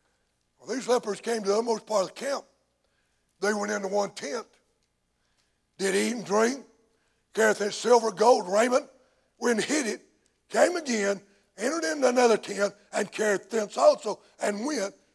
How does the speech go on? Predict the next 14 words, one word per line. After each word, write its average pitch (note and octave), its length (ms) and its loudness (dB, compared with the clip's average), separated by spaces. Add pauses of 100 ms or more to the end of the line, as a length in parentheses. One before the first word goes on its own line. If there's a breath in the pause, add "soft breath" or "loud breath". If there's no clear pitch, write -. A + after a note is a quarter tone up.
(100)
and A3 140 -6
hid A3+ 240 -2
it. E4 300 8 (1300)
So F3+ 160 -6
this C4 200 -2
grace, A#3+ 480 10
I, - 260 4
I - 20 8
liken - 320 2
this G#3 140 0
to - 100 -20
grace, C#4 380 10 (200 loud breath)
was A#3+ 140 0
sufficient. D4 600 -2